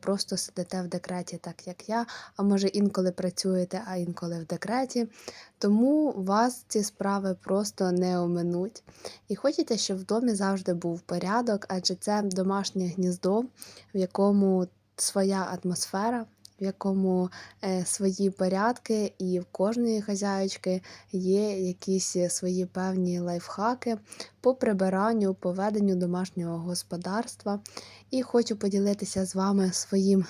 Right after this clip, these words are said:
натхненням, яке до мене прийшло. Так як декілька днів я не наводила абсолютно порядок, признаюся вам у цьому, буває й таке, що не хочеться зовсім нічого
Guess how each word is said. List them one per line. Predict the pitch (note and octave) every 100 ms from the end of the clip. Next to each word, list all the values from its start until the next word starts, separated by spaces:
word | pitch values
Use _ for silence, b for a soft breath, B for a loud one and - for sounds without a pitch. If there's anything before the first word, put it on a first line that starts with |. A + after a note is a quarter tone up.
| B
натхненням, | G3+ G3+ - G#3 G#3+ C#4+ C#4+ C4+
яке | B3+ G#3 G#3+
до | G#3
мене | G#3 G#3 G3+
прийшло. | G3+ G3+ - G3+ G3 G#3 B B B B
Так | - A3+ A3+
як | G#3 G3+
декілька | G3 G3+ G3+ - F#3
днів | F#3 G3 G3
я | F#3 F3+ F3+ F3+ -
не | G3 G3
наводила | F#3+ F#3+ F#3 F3+ E3+ D#3+
абсолютно | - G3+ - F#3 F3+ F3 F3+ F3
порядок, | - A#3 B3+ C4 B3+ -
признаюся | - G3 G3 G3 G3+ - F#3+
вам | F3+ F#3 F#3+ -
у | G3
цьому, | - G3 G3 F#3+ F#3+ B B B
буває | G3+ G3 G3+ G3 F3
й | E3 -
таке, | G#3 G#3 D4 C#4+
що | - F#3
не | F3+
хочеться | - A#3+ A#3+ G#3 F3+
зовсім | F3+ F#3+ - F3
нічого | E3+ E3+ - E3+ E3+ F3